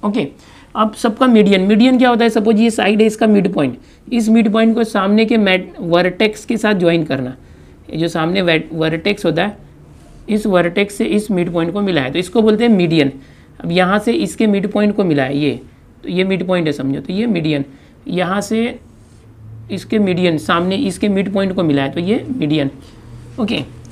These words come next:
तो ये क्या होते हैं? ये तीनों होते हैं median और इसको हम बोलते हैं centroid। क्या बोलते हैं? जी, जी मतलब centroid, ओके, centroid का point होता है। तो ये तीन vertex होते हैं, Vertex A, vertex B, vertex C,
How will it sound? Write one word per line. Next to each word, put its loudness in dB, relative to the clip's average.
तो 6
ये 4
क्या 4
होते 2
हैं? 0
ये 0
तीनों 2
होते 0
हैं -2
median 0
और -6
इसको 2
हम 8
बोलते 4
हैं 6
centroid। 2
क्या 0
बोलते 0
हैं? 2
जी, 0
जी 2
मतलब 0
centroid, 2
ओके, 0
centroid 0
का 2
point 0
होता -2
है। -6
तो 0
ये 2
तीन 2
vertex 2
होते 0
हैं, 2
Vertex 0
A, 4
vertex 0
B, 0
vertex -4
C, 2